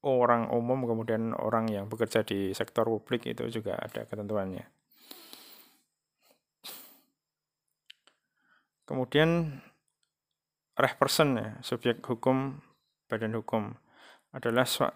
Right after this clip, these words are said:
ini dalam soal tadi kita sudah membahas soal, apa, naturalist person, orang ya. Ada kuratele, ada pengampuan, kemudian nanti ada, apa,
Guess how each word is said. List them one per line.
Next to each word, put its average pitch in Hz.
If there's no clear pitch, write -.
ini 135
dalam 113
soal -
tadi 123
kita 123
sudah -
membahas 107
soal, 110
apa, 110
naturalist 113
person, 113
orang 113
ya. -
Ada 104
kuratele, 113
ada -
pengampuan, 107
kemudian 104
nanti 104
ada, 104
apa, -